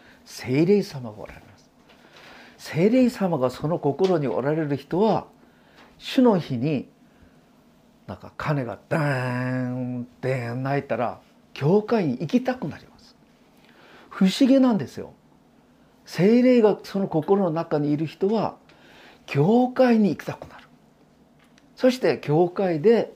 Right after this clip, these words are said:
神の子供たちが集まって、神様に礼拝する。恐れ敬う霊、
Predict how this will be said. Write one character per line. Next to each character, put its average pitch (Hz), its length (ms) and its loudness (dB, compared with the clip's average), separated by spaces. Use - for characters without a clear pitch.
神 160 300 0
の 117 100 -4
子 110 180 -12
供 117 220 -4
た 113 140 -8
ち - 120 -12
が 190 200 0
集 143 240 -8
ま 214 120 -2
っ 214 80 -8
て、 - 260 -8
神 160 260 -2
様 104 300 -12
に 87 160 -14
礼 151 240 0
拝 202 200 2
す - 160 -6
る。 110 140 -6
恐 151 320 0
れ 190 160 2
敬 156 140 -4
う 175 560 -2
霊、 120 200 -2